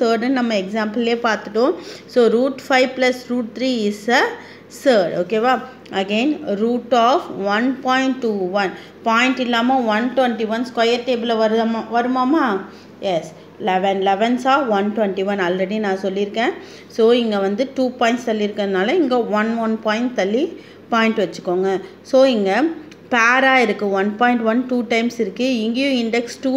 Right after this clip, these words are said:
இருக்கிறதுனால ஒண்ணு வெளியே எடுத்துடலாம், ஒன் பாயிண்ட் ஒன்னு கிடைச்சிடும். So, root of one point two one is not a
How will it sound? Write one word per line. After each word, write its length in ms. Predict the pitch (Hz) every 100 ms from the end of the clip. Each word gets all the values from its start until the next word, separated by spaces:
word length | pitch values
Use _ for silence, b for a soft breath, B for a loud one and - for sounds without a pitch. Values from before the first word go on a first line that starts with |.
| 269
இருக்கிறதுனால 640 | 254 214 196 190 185 196 226 B B B -
ஒண்ணு 180 | 285 302 277
வெளியே 200 | 226 226
எடுத்துடலாம், 420 | 202 208 190 185 190
ஒன் 100 | 196 202 -
பாயிண்ட் 280 | 214 226 262 185 190
ஒன்னு 460 | 185 180 202 220 233 - -
கிடைச்சிடும். 640 | 202 190 180 180 185 185 170 B B B - -
So, 100 | 196 185 214 214 185
root 340 | 190 214 214 233
of 160 | 247 330 - 185 190
one 140 | 190 233 240
point 260 | 262 262 269 262
two 120 | 247 233 226
one 120 | 240 220
is 100 | 220 - 202
not 300 | 190 214 214
a 20 | 247